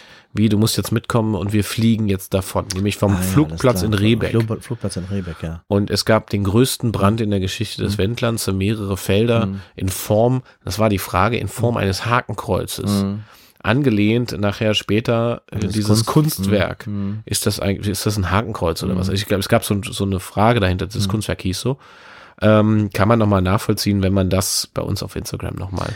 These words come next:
Speaker 2: Ja, und
Speaker 1: nachguckt.
Speaker 2: w-, was ja damals total der, der totale Wahnsinn gewesen ist, es ist ja so, das war ja zur Erntezeit vom Mais, als
Speaker 1: Mhm.
Speaker 2: der, äh, über die Maisfelder geflogen ist und dann das Feuerzeug runtergeworfen hat.
Speaker 1: Ja.
Speaker 2: Und was wir damals auch gar nicht er-, erzählt haben,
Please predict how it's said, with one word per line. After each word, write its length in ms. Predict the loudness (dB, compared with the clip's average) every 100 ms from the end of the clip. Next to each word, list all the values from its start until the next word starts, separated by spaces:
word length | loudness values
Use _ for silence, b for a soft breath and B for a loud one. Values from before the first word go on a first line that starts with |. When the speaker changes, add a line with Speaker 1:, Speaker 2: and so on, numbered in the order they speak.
| -8 0
Speaker 2:
Ja, 160 | 2 4
und 80 |
Speaker 1:
nachguckt. 480 | 2 0 -2 -4 -8
Speaker 2:
w-, 20 | -8 -2
was 200 | 0 2
ja 140 | 2
damals 440 | 4 2 4 2 -2
total 300 | -4 0 2
der, 160 | 2 0
der 200 | -2 -4
totale 640 | -2 0 2 0 0 0
Wahnsinn 540 | 0 2 2 2 0
gewesen 340 | -2 0 0 -2
ist, 160 | -4 B B B
es 120 | -2
ist 120 | 0 2
ja 120 | 4
so, 180 | 4 2
das 180 | 2
war 100 | 0
ja 100 | 0
zur 200 | 0 -2
Erntezeit 640 | -2 -2 0 -4 -2 -2 -2
vom 300 | -2 0 2
Mais, 440 | 2 2 2 -2
als 340 | -6 -6 -2 0
Speaker 1:
Mhm. 60 | 2
Speaker 2:
der, 340 | 2 0 -2
äh, 80 | -4
über 360 | 0 2 2
die 120 | 2 2
Maisfelder 500 | 2 0 -2 -2 -4
geflogen 400 | -2 0 0 0
ist 180 | -2 B B B -2
und 160 | 0 2
dann 120 | 2
das 140 | 0
Feuerzeug 640 | 0 2 2 2 0 0 2
runtergeworfen 680 | 0 0 0 0 0 0 0
hat. 40 |
Speaker 1:
Ja. 140 | 0 B B B
Speaker 2:
Und 100 | -2
was 140 | 0 2
wir 80 | 2
damals 280 | 2 2
auch 120 | 0 0
gar 120 | 0
nicht 140 | 0
er-, 160 | -4 -4
erzählt 360 | -6 -2 0 2
haben, 240 | 0 -2